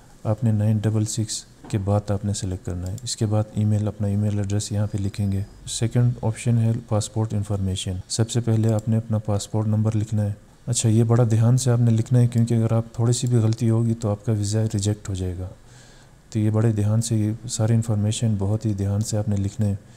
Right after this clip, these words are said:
इसके बाद पासपोर्ट टाइप, अगर आपके पास, आप कोई पॉलिटिशियन है या इस तरह कोई ब्यूरोक्रेट्स वगैरह आपके पास दूसरा वीआईपी पासपोर्ट है तो वो, नहीं तो आप नॉर्मल नहीं रहने दें। इसके बाद है पासपोर्ट इशू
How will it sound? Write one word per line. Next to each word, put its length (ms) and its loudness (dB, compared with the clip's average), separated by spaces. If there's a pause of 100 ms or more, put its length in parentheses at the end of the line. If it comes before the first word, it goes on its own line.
(440)
इसके 200 -2
बाद 240 2 (200)
पासपोर्ट 520 -2
टाइप, 220 -2 (720)
अगर 200 0
आपके 240 -2
पास, 360 -2 (140)
आप 160 4
कोई 800 4
पॉलिटिशियन 560 0
है 220 2
या 220 2
इस 240 -6 (140)
तरह 140 0
कोई 260 -2
ब्यूरोक्रेट्स 600 -2
वगैरह 240 -2
आपके 200 -6
पास 220 -4
दूसरा 360 -2
वीआईपी 340 -2
पासपोर्ट 480 -4
है 80 -4
तो 140 -6
वो, 220 -2 (520)
नहीं 140 4
तो 120 -2
आप 200 -2
नॉर्मल 320 2
नहीं 160 0
रहने 260 -4
दें। 160 -8 (320)
इसके 200 2
बाद 260 8
है 60 4
पासपोर्ट 560 0
इशू 300 -2